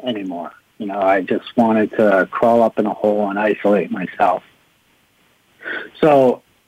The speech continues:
<clears throat> being introduced to Blade, um, you know, she has helped me, uh, navigate and recognize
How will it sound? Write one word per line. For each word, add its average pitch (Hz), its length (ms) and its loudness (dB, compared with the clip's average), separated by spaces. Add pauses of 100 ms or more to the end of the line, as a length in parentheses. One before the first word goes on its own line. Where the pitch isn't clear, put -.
<clears throat> - 60 -6 (500)
being 180 280 4
introduced 135 560 4
to 117 60 -2
Blade, 110 640 0 (380)
um, 110 240 -10
you 123 120 -2
know, 113 120 -8
she 156 240 4
has 139 120 4
helped 120 360 -2
me, 110 300 -6 (840)
uh, 110 220 0
navigate 123 680 4
and 117 160 -10
recognize 123 580 2